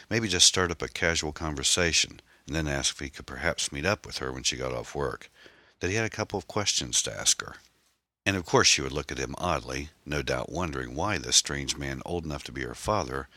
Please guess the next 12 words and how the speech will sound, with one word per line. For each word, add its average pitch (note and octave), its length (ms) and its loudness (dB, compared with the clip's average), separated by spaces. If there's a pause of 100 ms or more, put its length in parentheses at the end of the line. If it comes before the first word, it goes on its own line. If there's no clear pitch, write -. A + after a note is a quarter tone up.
(160)
was A2 140 0
basically F#2 520 2
asking D2 300 2
her C2+ 80 -4
out C2 180 -6
for - 140 -6
an B1+ 80 -8
impromptu B1 560 -8
date. A#1 380 -6 (680)
"Frickin'," - 500 -2
he - 120 -12
sighed. - 500 4